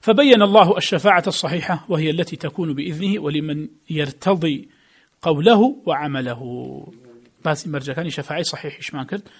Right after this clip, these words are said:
سێ مەرج بوو، ئەم لێرە دوو مەرجی ئەیەنێ کە چییە؟ دوای ئیزنی خۆی و کەسێکیش بێ لێ ڕازی بێ.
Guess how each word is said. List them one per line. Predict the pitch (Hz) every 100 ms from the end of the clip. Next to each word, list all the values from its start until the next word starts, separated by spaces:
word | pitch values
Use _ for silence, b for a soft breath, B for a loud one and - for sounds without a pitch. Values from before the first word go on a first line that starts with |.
| b
سێ | - 160
مەرج | 139 131 143
بوو، | 180
ئەم | 190
لێرە | 147 147
دوو | 139
مەرجی | 131 123 127
ئەیەنێ | 131 160 160
کە | 151
چییە؟ | 202 190 202 b b b -
دوای | 143 160
ئیزنی | 156 165
خۆی | 165 208 226 b b -
و | 131
کەسێکیش | 175 151 147 156
بێ |
لێ | 185 156
ڕازی | 123 117 131
بێ. | 127